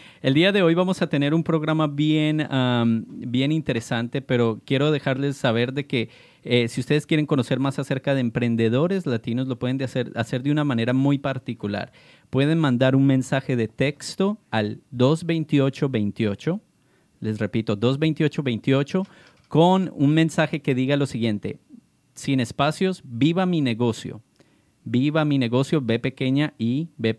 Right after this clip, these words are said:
B pequeña A, mi negocio. Entonces, si usted nos envía un mensaje de texto al dos veintiocho veintiocho,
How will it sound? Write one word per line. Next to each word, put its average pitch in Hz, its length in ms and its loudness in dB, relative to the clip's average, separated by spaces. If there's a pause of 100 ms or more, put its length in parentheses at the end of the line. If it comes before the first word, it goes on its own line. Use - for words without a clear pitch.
(120)
B 113 260 -2
pequeña 113 540 -4
A, 127 280 -2 (320)
mi 127 460 0 (340)
negocio. 113 680 0 (400)
Entonces, 120 400 -2
si 123 80 -4
usted 135 220 -2
nos 160 180 -2
envía 143 260 2
un 151 120 2
mensaje 147 440 0
de 131 140 2
texto - 640 -4
al 110 240 -2
dos 143 240 2
veintiocho 147 600 0
veintiocho, 131 680 0